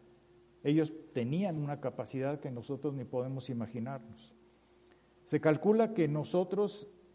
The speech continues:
cal-, trabajamos con el seis por ciento aproximadamente de nuestro cerebro. Los genios llegan a tener hasta el diez. Y las personas que tuvieron adicciones, que estuvieron viviendo en pecado continuo,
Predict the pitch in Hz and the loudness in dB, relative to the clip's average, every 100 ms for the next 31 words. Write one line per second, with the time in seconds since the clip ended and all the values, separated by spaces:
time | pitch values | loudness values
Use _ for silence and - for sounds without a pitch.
0 | - - 139 151 - - - - 143 147 | -8 0 2 0 -8 -18 -20 4 8 8
1 | 143 151 202 214 - 151 143 135 - 185 | 6 4 2 2 0 -2 -2 -2 0 2
2 | 196 - 156 120 156 165 165 156 131 113 | 2 0 -2 0 -2 -2 -2 -4 -4 -8
3 | 139 139 147 143 143 143 135 117 113 - | -6 -4 -4 -4 -6 -4 -4 -4 -8 -10
4 | 107 123 110 117 - - - - _ _ | -10 -6 -6 -6 -8 -18 -20 -20 _ _
5 | _ 131 139 135 165 190 208 208 160 156 | _ 0 0 2 4 4 4 2 0 0
6 | 156 143 - 127 147 151 143 131 117 110 | 0 -6 -8 -6 -4 -4 -6 -8 -8 -6
7 | 135 123 - - _ _ _ _ _ _ | -8 -8 -16 -20 _ _ _ _ _ _
8 | _ _ _ 147 151 160 170 - - 139 | _ _ _ 0 4 4 2 -6 -6 -2
9 | 135 135 131 123 202 214 208 156 - 143 | 0 0 0 2 2 2 2 0 0 2
10 | 151 160 147 120 113 - 151 156 160 151 | 2 2 0 -2 -4 2 2 2 -2 -4
11 | 123 - 131 135 135 123 131 123 127 113 | -8 -8 -4 -4 -4 -4 -4 -4 -8 -8
12 | 110 139 143 135 135 117 117 151 156 175 | -4 2 2 2 -2 -8 -2 0 0 -2